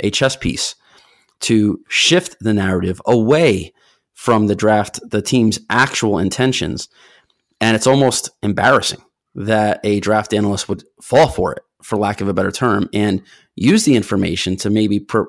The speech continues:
promote their own personal agenda versus taking a step back, assessing, "Why is this front office person telling me information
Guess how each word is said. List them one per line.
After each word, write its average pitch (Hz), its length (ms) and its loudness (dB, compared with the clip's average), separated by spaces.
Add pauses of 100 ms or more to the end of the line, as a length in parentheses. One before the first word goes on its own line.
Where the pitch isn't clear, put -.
promote 107 320 0
their 107 180 0
own 113 200 2
personal 101 380 -4
agenda 95 500 -2 (720)
versus 131 540 0 (420)
taking 139 320 0
a 113 60 0
step 82 260 -4
back, 113 380 0 (640)
assessing, 110 580 0 (240)
"Why 120 480 2
is 123 420 2
this 135 280 0
front 120 300 -2
office 117 340 -2
person - 480 -4 (800)
telling 123 560 2
me 120 480 0 (240)
information 113 880 0